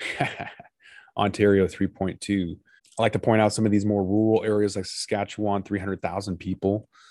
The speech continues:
Uh, Maryland, four hundred thousand? Is that, that can't possibly be right.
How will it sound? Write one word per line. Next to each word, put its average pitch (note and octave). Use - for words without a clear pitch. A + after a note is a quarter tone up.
Uh, F2
Maryland, F#2+
four F#3+
hundred B3+
thousand? A3+
Is C3+
that, G3
that F#2+
can't F2
possibly E2+
be D#2+
right. E2